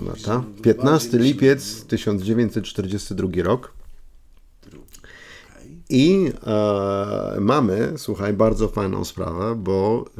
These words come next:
Speaker 1: y, sześć P trzydzieści osiem, tak, to są myśliw-,
Speaker 2: Lightning,
Speaker 1: y,
Speaker 2: tak.
Speaker 1: to są myśliwce, tak?
Speaker 2: Taka latająca rama, tak,
Speaker 1: Okej,
Speaker 2: tak,
Speaker 1: okej.
Speaker 2: tak.
Speaker 1: Sześć P trzydzieści osiem i, e, dwa bombowce B siedemnaście. Ze względu na trudne warunki atmosferyczne,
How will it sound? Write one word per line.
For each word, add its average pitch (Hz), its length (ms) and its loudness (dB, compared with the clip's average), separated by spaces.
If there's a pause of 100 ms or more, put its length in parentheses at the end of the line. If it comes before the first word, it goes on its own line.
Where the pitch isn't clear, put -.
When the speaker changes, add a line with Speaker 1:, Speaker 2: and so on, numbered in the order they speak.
(480)
Speaker 1:
y, 87 40 -4
sześć - 440 -2
P 123 180 2
trzydzieści 110 540 -4
osiem, 107 540 -4 (120)
tak, - 260 -10
to - 120 -12
są 110 160 -2
myśliw-, 127 260 2
Speaker 2:
Lightning, 104 340 -4
Speaker 1:
y, 98 440 0
Speaker 2:
tak. 92 100 -6
Speaker 1:
to - 140 -10
są 113 100 -2
myśliwce, 120 400 0
tak? - 60 -10 (140)
Speaker 2:
Taka 110 100 -16
latająca 127 520 -12
rama, 120 380 -12
tak, - 100 -8
Speaker 1:
Okej, 98 280 -2
Speaker 2:
tak, - 120 -8
Speaker 1:
okej. 107 280 -4
Speaker 2:
tak. - 380 -20 (460)
Speaker 1:
Sześć 135 240 2
P 131 120 0
trzydzieści 113 500 -2
osiem 117 420 0 (120)
i, 110 300 4 (960)
e, 92 40 -4
dwa 98 360 0
bombowce 98 500 -2
B 98 140 0
siedemnaście. 92 720 -4 (1400)
Ze 98 140 0
względu 107 340 2
na 92 200 2
trudne 113 340 0
warunki 101 360 -2
atmosferyczne, 98 760 -4